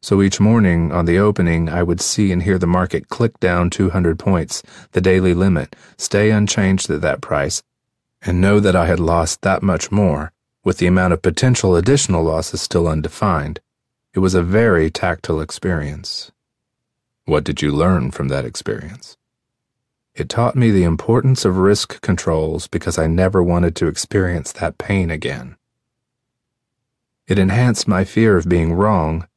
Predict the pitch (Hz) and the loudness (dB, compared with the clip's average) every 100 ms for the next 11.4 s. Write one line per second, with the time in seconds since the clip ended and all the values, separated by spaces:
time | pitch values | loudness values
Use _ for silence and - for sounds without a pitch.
0 | _ _ _ 95 95 120 110 104 95 90 | _ _ _ -2 0 0 2 2 2 2
1 | 87 - 95 90 78 90 101 - - 101 | 0 0 0 2 2 2 2 0 -2 0
2 | 95 87 85 78 - _ _ _ _ _ | 0 0 0 -2 -6 _ _ _ _ _
3 | 85 90 90 87 92 127 - - 80 82 | 0 2 2 2 4 2 0 -2 -2 0
4 | 78 71 - - _ _ - 95 - 113 | -2 -4 -12 -16 _ _ -6 -4 0 2
5 | 95 90 87 90 90 95 85 85 82 80 | 2 0 0 2 2 2 2 0 0 0
6 | 80 78 78 - 90 - 80 76 78 78 | -2 -6 -8 -4 -4 -4 -4 -2 -2 -4
7 | 71 - - - _ _ _ _ _ - | -6 -12 -20 -20 _ _ _ _ _ -4
8 | 95 - 123 123 95 82 82 113 117 - | -2 0 2 2 2 0 0 -2 -2 -2
9 | 98 90 87 - 101 92 - 78 95 104 | 0 0 -2 0 0 2 0 -2 0 0
10 | 98 90 82 - 90 85 80 - - 80 | 0 0 0 0 -2 -2 -4 -6 -4 -4
11 | 78 - 85 71 | -4 -4 -4 -6